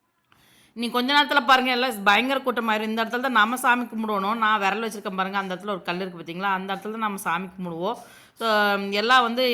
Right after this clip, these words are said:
அப்பா இப்பதான் தேங்காய், பழமெல்லாம் வாங்கிட்டு வந்துட்டு இருந்தாங்க. அப்பாவும், அஹ், அண்ணாவும் போய் வாங்கிட்டு வந்தாங்க. ந-, ம-, மத்த முதலையெல்லாம் வந்து எல்லாம் தனித்தனியா கொண்டு வந்துட்டு வருவாங்க. வீட்ல இருந்து தேங்காய், பழமெல்லாம் தனித்தனியா கொண்டு வருவாங்க. இப்ப என்னடானாக்கா, எல்லாம் ஒண்ணா சேர்ந்து,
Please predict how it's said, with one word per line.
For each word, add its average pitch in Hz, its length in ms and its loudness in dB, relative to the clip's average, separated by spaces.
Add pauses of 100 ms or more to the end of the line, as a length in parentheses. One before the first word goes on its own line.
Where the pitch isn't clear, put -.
(360)
அப்பா 240 300 4
இப்பதான் 254 420 0
தேங்காய், 240 580 6
பழமெல்லாம் 233 540 4
வாங்கிட்டு 226 320 2
வந்துட்டு 202 220 -6
இருந்தாங்க. 196 300 -2 (140)
அப்பாவும், 226 600 2 (840)
அஹ், 196 300 2
அண்ணாவும் 226 420 4
போய் 240 160 -2
வாங்கிட்டு 214 400 0
வந்தாங்க. 180 340 -4 (500)
ந-, 220 300 0
ம-, 220 200 -2 (360)
மத்த 208 280 0 (320)
முதலையெல்லாம் 277 580 4
வந்து 269 320 2
எல்லாம் 247 280 2
தனித்தனியா 240 500 -2
கொண்டு 226 200 -2
வந்துட்டு 220 220 -6
வருவாங்க. 208 340 2
வீட்ல 233 340 -4
இருந்து 226 220 -4
தேங்காய், 214 400 2
பழமெல்லாம் 208 380 0
தனித்தனியா 208 420 -4
கொண்டு 196 220 -6
வருவாங்க. 180 360 -2 (540)
இப்ப 254 240 0
என்னடானாக்கா, 269 680 4
எல்லாம் 247 300 4
ஒண்ணா 226 320 2
சேர்ந்து, 240 360 -2